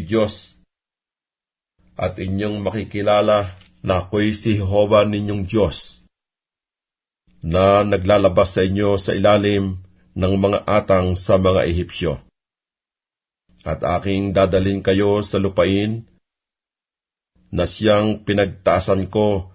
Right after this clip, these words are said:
ng aking kamay, na aking ibibigay kay Abraham, kay Isaac, at kay Jacob. At aking ibibigay sa inyo na pinakamana, ako'y si Jehovah.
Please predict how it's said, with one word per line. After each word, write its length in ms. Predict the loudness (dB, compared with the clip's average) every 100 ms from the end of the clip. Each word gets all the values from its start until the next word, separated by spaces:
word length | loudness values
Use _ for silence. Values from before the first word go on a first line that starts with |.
| _
ng 160 | -4 0
aking 320 | 0 -2 -2
kamay, 560 | -2 0 2 0 -4 -10 _ _
na 200 | -2 -2
aking 240 | -2 -4 -4
ibibigay 640 | -4 -2 -2 2 2 2
kay 160 | 2 2
Abraham, 800 | 2 2 2 2 2 0 -4 -10 _
kay 200 | -4 -4
Isaac, 400 | 2 4 4 0
at 160 | -4 -2
kay 160 | 0 0
Jacob. 440 | -2 -2 -2 -4 -10 -16 _ _ _ _ _ _ _ _ _ _ _ _ _ _
At 200 | -8 -4
aking 440 | 0 0 0 -4 -4
ibibigay 560 | -4 -2 -2 -2 -2
sa 160 | -2 -2
inyo 400 | 0 0 0 -2 -10 _ _
na 200 | -2 -2
pinakamana, 800 | 0 -2 0 0 2 2 -2 -6 _ _
ako'y 480 | -8 -2 0 0 -2
si 240 | -4 -4
Jehovah. 640 | -2 -4 -4 -4 -4 -4